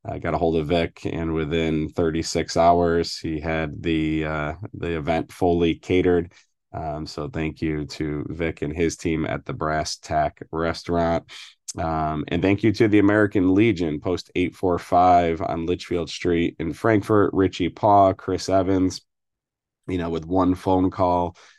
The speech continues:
um, they had the hall ready for us. They had table set up. They had tablecloth set up. They, you know, really, it was just a,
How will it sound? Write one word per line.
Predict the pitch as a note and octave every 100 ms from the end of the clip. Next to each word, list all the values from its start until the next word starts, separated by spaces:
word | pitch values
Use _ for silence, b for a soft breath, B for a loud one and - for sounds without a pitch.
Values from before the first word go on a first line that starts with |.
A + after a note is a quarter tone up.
| b
um, | - E2 D#2+ D#2 D#2
they | D#2+ D#2+
had | F2+ E2
the | D2
hall | - F2+ F2
ready | D#2+ E2+ F2+
for | E2+ F2+ F2 E2+
us. | D#2+
They | D2+
had | D#2 D2+
table | F2+ F2+ E2+
set | - E2+ E2
up. | E2 D2
They | D2+
had | D2+ C#2+
tablecloth | - D#2+ D2 - F2+ F2 E2
set | F2 E2+
up. | E2+ E2+ D#2
They, | D#2 D2+
you | C#2
know, | D#2+
really, | D#2 E2+ E2 D#2+
it |
was | D#2 D2
just | D#2 -
a, | E2